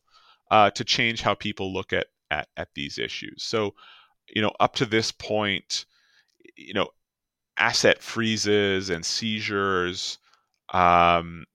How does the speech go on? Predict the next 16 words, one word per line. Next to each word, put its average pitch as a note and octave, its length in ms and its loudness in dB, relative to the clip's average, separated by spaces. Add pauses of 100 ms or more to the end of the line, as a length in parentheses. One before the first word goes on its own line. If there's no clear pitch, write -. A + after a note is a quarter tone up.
(140)
haven't A2 480 0
been G2+ 200 0
a E2 320 2
regular F#2 580 0
feature C3+ 680 -6
of A2+ 120 -2
our, G#2 440 4
of G#2+ 120 2
our G2 120 4
system A2+ 400 -4
of G#2 120 -12
government. G#2+ 440 -2 (360)
Uh, E2 140 4
certainly, F#2+ 400 -2
you E2+ 100 -4
know, D#2 120 -6